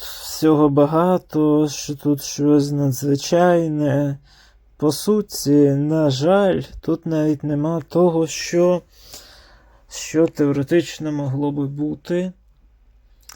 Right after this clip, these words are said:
Але з іншої сторони, тут, м, ну, непогано люди постарались, непогано люди хотіли зробити щось цікаве, щось красиве в своєму музеї.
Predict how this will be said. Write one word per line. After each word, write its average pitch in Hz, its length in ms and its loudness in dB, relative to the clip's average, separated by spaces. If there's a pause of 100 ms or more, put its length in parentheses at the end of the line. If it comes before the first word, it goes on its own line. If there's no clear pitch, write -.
(360)
Але 139 360 2
з 156 160 -4
іншої 175 400 -4
сторони, 165 920 -4
тут, - 460 -10
м, 147 380 -10 (120)
ну, 247 380 -12 (840)
непогано 156 840 -2
люди 165 360 -2
постарались, 151 1200 -2 (680)
непогано 147 1600 -8
люди 143 1040 -6 (360)
хотіли 147 680 -6
зробити 143 760 -8
щось 139 340 -12
цікаве, 143 580 -4
щось 139 360 -12
красиве 143 640 -6
в 135 60 -10
своєму 131 480 -8
музеї. 135 720 -14